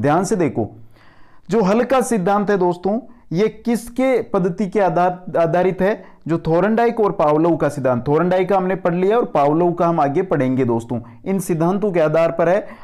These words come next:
और दोस्तों, ये क्वेश्चन दूसरा बन सकता है कि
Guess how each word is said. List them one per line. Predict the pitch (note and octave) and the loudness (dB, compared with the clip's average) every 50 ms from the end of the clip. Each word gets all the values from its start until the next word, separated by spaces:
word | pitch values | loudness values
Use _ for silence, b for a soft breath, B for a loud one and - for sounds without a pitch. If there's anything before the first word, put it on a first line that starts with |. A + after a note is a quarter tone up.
| B B | B B
और | F3+ F#3 | -2 0
दोस्तों, | F3 F#3+ G3+ G#3+ G#3 - B3+ B3 A#3+ | 2 2 2 0 0 0 -2 -2 0
ये | G3+ F3 F#3 F#3 | 2 2 0 0
क्वेश्चन | F3+ G3 G3 F#3 - A3 G#3 G3 | 2 0 -2 0 0 -2 0 0
दूसरा | F#3 F#3 F3+ F3+ G3 G3 | 0 0 0 0 0 0
बन | F#3 F#3 F3+ | 0 0 -2
सकता | F3 - A3 E3 - G3 F#3 | 0 -2 -4 -4 0 0 2
है | F#3 G#3+ | 2 2
कि | G#3 - A#3+ A3+ C#3+ - | 0 0 0 0 0 -2